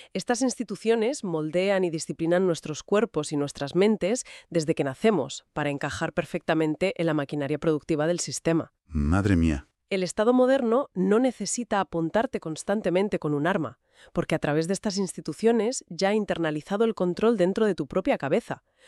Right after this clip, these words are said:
Speaker 1: Tú mismo te vigilas.
Speaker 2: Vale, eso me acaba de volar la cabeza. Es una progresión intelectual asombrosa la que hemos hecho.
Speaker 1: Desde luego que sí.
Speaker 2: Hemos pasado de debatir si un rey tenía el mandato divino de Dios en la Edad Media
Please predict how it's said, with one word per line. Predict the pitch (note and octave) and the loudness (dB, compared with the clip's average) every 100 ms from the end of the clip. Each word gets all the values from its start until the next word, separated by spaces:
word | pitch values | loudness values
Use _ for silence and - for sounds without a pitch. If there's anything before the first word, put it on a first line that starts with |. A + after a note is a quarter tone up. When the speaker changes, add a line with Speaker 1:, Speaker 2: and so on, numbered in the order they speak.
| _ _ | _ _
Speaker 1:
Tú | A#3 | 4
mismo | A#3 C4 G3+ G3 D4+ | 6 6 4 0 0
te | - | -2
vigilas. | D3 C3+ G3+ D#3+ - - _ | -2 -2 -2 -2 -4 -18 _
Speaker 2:
Vale, | E2 D2 D2 C2+ - - | -6 -2 -2 -4 -10 -8
eso | F2 G2+ | -4 0
me | F#2 | 0
acaba | F2+ E2+ | 0 -2
de | E2+ | -2
volar | D#2 D2+ F2+ | -2 -2 -2
la | D#2+ | -4
cabeza. | C#2+ C#2+ D2 C2 - _ _ _ _ | -6 -8 -8 -14 -16 _ _ _ _
Es | G#2 - | -4 0
una | G#2 F#2+ F2+ | 0 0 0
progresión | F2+ D#2+ D#2 F#2 | -2 -2 -2 0
intelectual | G2 F#2+ F2 - G2 G#2 _ | 0 0 -4 -2 -2 -2 _
asombrosa | G2+ - C#2 C2+ F#2+ - C#2 | -8 -6 -8 -6 -6 -6 -8
la | C2 | -6
que | D2+ | -6
hemos | C2 F2+ | -4 -4
hecho. | E2 C2+ - | -4 -8 -12
Speaker 1:
Desde | E3 F3 E3+ D3+ | -4 0 0 0
luego | D#3 D3+ G3 | -2 -2 -6
que | E3+ | -4
sí. | G#3 C4+ _ _ - - - | -4 -6 _ _ -20 -8 0
Speaker 2:
Hemos | G#2 F2 | 2 2
pasado | G2 E2+ G2 A2 | -2 -2 0 0
de | F#2+ E2+ | 0 0
debatir | D#2+ C#2+ F#2+ E2+ | -2 -2 -4 -4
si | - | -2
un | F2 E2 | -2 -2
rey | - F#2+ E2 | 0 0 0
tenía | - D#2 E2+ | -4 -2 0
el | E2 | 2
mandato | D#2 E2 F2 D#2+ | 2 0 0 -2
divino | D#2+ F2 D2+ | 0 0 -2
de | C#2 | -2
Dios | E2+ E2+ E2 | -2 -2 -4
en | D2+ C#2 | -4 -4
la | C#2 | -4
Edad | E2+ | -2
Media | F#2 F#2 E2+ | 0 -2 -2